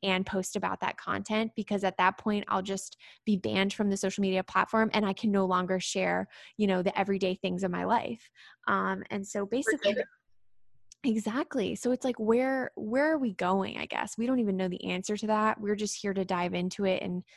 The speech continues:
Speaker 1: and just ask the big questions, ask these tough questions.
Speaker 2: Right. And one of those questions that keeps coming up for me, at least, is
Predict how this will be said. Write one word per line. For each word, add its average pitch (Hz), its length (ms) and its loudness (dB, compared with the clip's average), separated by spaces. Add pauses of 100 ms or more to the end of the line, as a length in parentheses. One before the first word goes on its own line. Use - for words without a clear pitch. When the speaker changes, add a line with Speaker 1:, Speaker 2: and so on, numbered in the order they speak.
(260)
Speaker 1:
and 196 100 -2
just 190 240 -6
ask 185 280 0
the 196 80 0
big 190 240 -2
questions, 208 600 -2
ask - 280 -2
these 214 160 -8
tough - 220 -10
questions. - 680 -10 (800)
Speaker 2:
Right. 226 140 2
And 202 140 0
one 202 100 2
of 202 120 -2
those 254 200 0
questions 170 540 -6
that - 180 -8
keeps - 300 -8
coming 175 320 0
up 160 160 -8
for 175 120 -6
me, 170 240 -6
at - 80 -8
least, 175 300 -6
is 170 220 -2